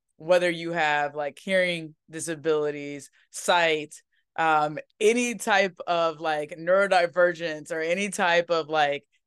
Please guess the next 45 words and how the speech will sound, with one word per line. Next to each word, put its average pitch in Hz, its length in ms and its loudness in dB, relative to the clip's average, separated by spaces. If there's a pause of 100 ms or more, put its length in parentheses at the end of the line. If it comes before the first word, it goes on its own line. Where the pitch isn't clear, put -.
(120)
age 185 420 0
and 175 160 -8
stage 175 460 2
that 156 240 2
you're 156 180 -2
in 151 260 -6
or 151 80 -6
any 170 280 -4
type 165 280 0
of, 160 160 -2
like, 151 300 -2 (360)
background 170 520 2
and 151 140 -4
past 160 520 -2
experiences 165 640 -6
you 151 100 -8
have, 151 460 -2 (480)
our 185 240 4
goal 170 440 4
is 156 200 -6
to 160 140 0
build 165 480 -2
this 156 180 -8
metaverse 160 560 0
world, 160 340 0
as 151 120 -14
we 160 100 -8
like 151 200 -4
to 160 80 -10
call 151 340 0
it, 143 200 -6 (420)
um, 170 200 2
in 175 80 -2
a 165 100 0
way 170 220 2
that 160 180 -2
feels 175 160 -4
inclusive 175 480 -6
for 151 140 0
everybody 160 460 0
and 151 60 -2
not 156 180 0
leaving 156 280 -6
anybody 147 380 -2
out. 147 280 -2